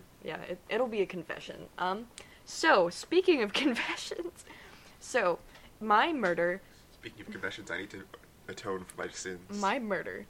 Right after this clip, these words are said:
Speaker 1: is the one, so there's a film, it's a classic film noir called Anatomy of a Murder. Uh, this murder is based off, or this movie is based off of this murder.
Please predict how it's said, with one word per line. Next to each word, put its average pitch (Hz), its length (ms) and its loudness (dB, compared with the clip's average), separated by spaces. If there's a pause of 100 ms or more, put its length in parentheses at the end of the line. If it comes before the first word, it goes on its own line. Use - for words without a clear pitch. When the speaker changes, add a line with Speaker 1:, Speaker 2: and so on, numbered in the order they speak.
(380)
Speaker 1:
is 190 340 0
the 196 120 0
one, 196 400 0
so - 160 -8
there's 233 220 2
a 262 60 -4
film, 175 560 0 (260)
it's - 160 -6
a 180 40 -4
classic 185 640 -2
film 170 240 -4
noir 160 260 -2
called 180 300 -2
Anatomy 175 420 0
of 175 100 -2
a 175 60 0
Murder. 170 500 -2 (520)
Uh, 175 240 6 (220)
this 247 300 0 (200)
murder 175 400 -6
is 165 120 -6
based - 440 0
off, 185 180 2 (240)
or 185 280 2
this 247 180 0
movie 214 240 0
is 180 80 0
based 190 340 2
off 170 160 4
of 160 140 -10
this 175 140 -6
murder. 175 380 0